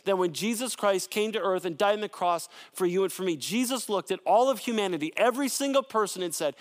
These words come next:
"You are of such insurpassable, um,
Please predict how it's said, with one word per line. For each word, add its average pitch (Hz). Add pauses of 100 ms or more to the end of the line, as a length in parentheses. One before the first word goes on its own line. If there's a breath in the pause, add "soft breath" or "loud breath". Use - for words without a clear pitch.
(200 loud breath)
"You 240
are 233
of 202
such 214
insurpassable, 202 (560 loud breath)
um, 143